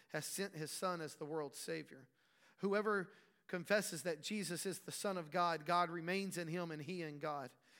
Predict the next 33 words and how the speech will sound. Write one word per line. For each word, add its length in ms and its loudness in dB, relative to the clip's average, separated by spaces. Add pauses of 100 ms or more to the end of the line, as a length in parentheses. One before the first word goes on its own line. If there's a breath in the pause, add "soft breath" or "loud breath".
(140 loud breath)
And 80 0
we 120 4
have 180 0
come 220 2
to 120 -4
know 440 2 (260 loud breath)
and 220 -4
to 100 -4
believe 500 -2
the 100 -2
love 320 2
that 160 -4
God 200 0
has 240 -4
for 240 -6
us. 340 -12 (840)
Verse 340 -4 (260 loud breath)
sixteen, 540 -6
the 80 -6
second 280 -4
half, 280 -2
it 80 -12
says, 240 -4 (320 loud breath)
"God 340 6
is 240 -2
love. 400 -2 (720 soft breath)
And 80 -2
the 60 0
one 220 4
who 80 4
remains 560 0
in 180 -2
love, 380 4